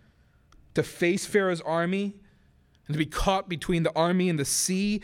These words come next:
Why has God made this so difficult? Remember how throughout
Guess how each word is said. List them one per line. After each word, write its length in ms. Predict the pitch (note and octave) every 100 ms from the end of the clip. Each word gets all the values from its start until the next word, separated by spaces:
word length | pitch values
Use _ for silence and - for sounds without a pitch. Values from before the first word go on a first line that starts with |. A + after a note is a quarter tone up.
| -
Why 220 | C#3+ F3+ A#3+
has 120 | F#3
God 260 | A3 G#3+
made 200 | F#3 G#3+
this 200 | A3 -
so 160 | - A3+
difficult? 920 | D#3 A3+ A#3 A3 - D3+ A#2 - - - _ _ _ _ _ _ _ _ _ _ _ - - - - _ _ _ _ _ _ _ _ - -
Remember 720 | B2 B2 C3+ B2+ A2+ F#2+ G#2 - _ _ _ _ _ _ _ _ _ _ _ _ _ _ _ - - _ _ _ _ _ _
how 180 | B2+ B2
throughout 720 | - B2 B2 A2+ - -